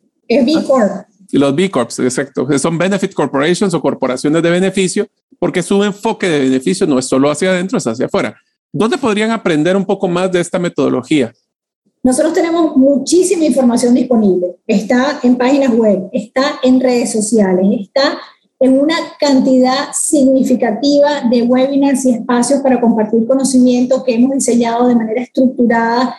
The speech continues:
Speaker 1: entre los diferentes niveles y diferentes regiones. ¿Por qué?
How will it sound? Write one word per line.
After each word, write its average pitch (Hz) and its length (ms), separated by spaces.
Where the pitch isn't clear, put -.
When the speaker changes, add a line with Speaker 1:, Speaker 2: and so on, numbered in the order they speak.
Speaker 1:
entre 254 280
los 247 100
diferentes 233 400
niveles 269 360
y 262 60
diferentes 247 520
regiones. 214 880
¿Por 254 180
qué? 311 320